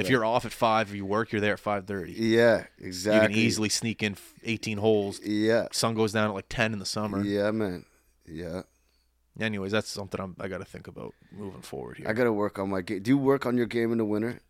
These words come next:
Speaker 2: Just putting right there.
Speaker 1: Yeah, just putting.
Speaker 2: But it's not
Speaker 1: I gotta work on my swing,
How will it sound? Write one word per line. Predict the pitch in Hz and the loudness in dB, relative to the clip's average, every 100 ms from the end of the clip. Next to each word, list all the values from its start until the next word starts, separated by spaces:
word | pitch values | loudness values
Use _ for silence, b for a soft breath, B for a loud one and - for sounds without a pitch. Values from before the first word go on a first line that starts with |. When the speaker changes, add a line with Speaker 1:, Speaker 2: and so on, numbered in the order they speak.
| _ | _
Speaker 2:
Just | - 104 - | -16 -16 -10
putting | - 95 87 | -8 -8 -12
right | 87 | -14
there. | - - - | -14 -14 -6
Speaker 1:
Yeah, | 92 85 | -4 -4
just | 85 - | -8 -12
putting. | - 82 82 | -8 -8 -8
Speaker 2:
But | 95 | -10
it's | - | -12
not | - | -10
Speaker 1:
I | - | -6
gotta | 104 | -4
work | 95 92 - | -4 -6 -6
on | 80 | -10
my | 73 | -10
swing, | - 52 57 | -12 -12 -12